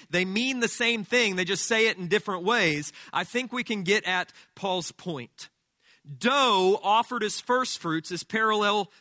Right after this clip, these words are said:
to root in the second phrase. Whole lump in the first is parallel to branches in the second. Okay? So we can learn what the first phrase means if we interpret the second one, and we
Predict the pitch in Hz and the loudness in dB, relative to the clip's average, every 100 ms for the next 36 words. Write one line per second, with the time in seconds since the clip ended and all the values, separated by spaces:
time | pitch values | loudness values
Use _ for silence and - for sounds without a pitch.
0 | _ 202 175 170 240 185 - 175 165 240 | _ -6 -4 0 0 0 -4 -2 0 0
1 | 214 175 - 135 117 117 135 - _ - | -2 -8 -6 -6 -4 -4 -8 -10 _ -8
2 | 220 247 247 208 262 226 185 196 180 - | 0 0 0 0 0 0 -4 -8 -8 -2
3 | 240 214 185 175 - 220 214 196 196 - | 0 2 0 -8 -4 0 0 0 -2 -4
4 | 151 175 208 220 - 180 160 - - - | -4 0 0 -2 -2 -2 0 -4 -10 -6
5 | 165 185 185 180 - - 151 165 - - | -2 0 -2 -6 -10 -18 -6 0 2 2
6 | 202 - 104 - - _ _ _ _ 131 | 0 -4 -16 -14 -20 _ _ _ _ -8
7 | 147 156 - _ - 165 208 277 247 220 | -8 -8 -20 _ -4 -2 0 0 0 2
8 | 254 269 226 208 196 - 240 262 - 214 | 2 2 2 0 -2 -2 0 0 -2 0
9 | 196 175 165 165 165 165 - - - 175 | 0 0 -2 -2 -2 -4 -6 -10 -8 -2
10 | 180 - 202 185 175 220 208 196 - 170 | -2 -2 -2 -2 -2 0 0 -2 -2 0
11 | 247 269 185 151 160 165 175 | 0 0 -4 -2 -2 -2 -4